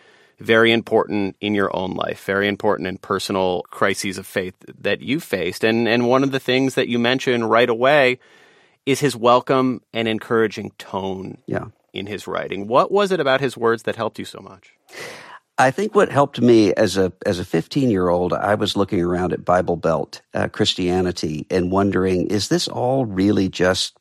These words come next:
Speaker 2: politics, uh, or social control or something else, some means to an end?" And because I had read the Chronicles of Narnia so many times as a young child, I recognized Lewis's name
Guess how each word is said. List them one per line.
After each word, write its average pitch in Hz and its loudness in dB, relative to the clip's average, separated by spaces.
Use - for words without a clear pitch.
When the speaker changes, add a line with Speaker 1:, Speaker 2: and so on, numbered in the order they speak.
Speaker 2:
politics, 95 0
uh, 87 2
or 87 0
social 104 2
control 95 2
or 78 -6
something 92 0
else, 90 0
some 90 0
means 90 0
to 92 0
an 85 0
end?" 92 -2
And 110 4
because 127 2
I 110 4
had 101 0
read 95 2
the 87 -6
Chronicles 87 -2
of 82 -6
Narnia 87 0
so - -2
many 82 -2
times 65 -6
as 82 -2
a 71 -4
young 87 0
child, 85 -2
I 92 6
recognized 90 0
Lewis's 85 -2
name 95 0